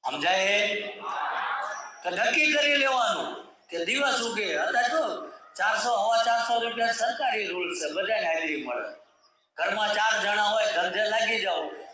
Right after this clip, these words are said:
કડિયા કામે જાઓ, ગમે ત્યાં જાઓ, સોળસો રૂપિયા ધાન પડે આવે. સોળસો રૂપિયા ક્યાં તમને ખાધે ખૂટે?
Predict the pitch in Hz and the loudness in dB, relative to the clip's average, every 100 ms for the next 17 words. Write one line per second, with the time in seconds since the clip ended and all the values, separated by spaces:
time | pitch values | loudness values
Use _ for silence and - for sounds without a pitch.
0 | - 202 208 208 202 196 196 180 185 185 | -8 -4 -2 0 0 0 0 0 0 0
1 | 185 175 185 185 165 160 156 - - - | 0 -2 -2 0 0 -2 -2 -4 -8 -16
2 | - 180 220 208 226 226 226 226 196 214 | -16 -10 -8 -2 -2 -2 0 2 2 2
3 | 220 220 226 226 226 226 190 180 208 214 | 0 0 2 4 4 2 0 -2 -6 -2
4 | 226 226 226 233 226 247 277 262 - 233 | -2 -4 -4 -4 -2 2 2 0 -2 0
5 | 233 208 - - - - 208 220 277 269 | 0 0 -4 -12 -20 -8 -4 0 2 0
6 | 254 254 320 - - | -2 -4 -6 -8 -12